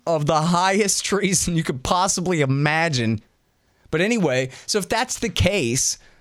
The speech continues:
well, and we all know why. He's surrounded by all these hawks, and he's too dumb to know his ass from his elbow, and so he can't tell, you know,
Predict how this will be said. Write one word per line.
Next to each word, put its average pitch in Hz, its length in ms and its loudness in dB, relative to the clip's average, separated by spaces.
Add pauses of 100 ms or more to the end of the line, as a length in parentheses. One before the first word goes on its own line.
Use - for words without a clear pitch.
(400)
well, 185 300 0
and 160 220 -2
we 185 140 0
all 131 160 0
know 120 120 0
why. 107 240 -2
He's 127 120 -2
surrounded 151 300 0
by 147 80 4
all 131 120 0
these 120 180 -2
hawks, 113 320 -2
and 123 80 2
he's 120 160 0
too 160 160 -2
dumb 120 380 0
to 117 120 -2
know 110 180 2
his 107 120 0
ass 113 220 2
from 113 180 0
his 101 120 0
elbow, 104 460 0
and 113 120 0
so 110 220 -2
he 113 100 0
can't 139 280 -4
tell, 117 480 0 (480)
you 143 120 0
know, 113 240 0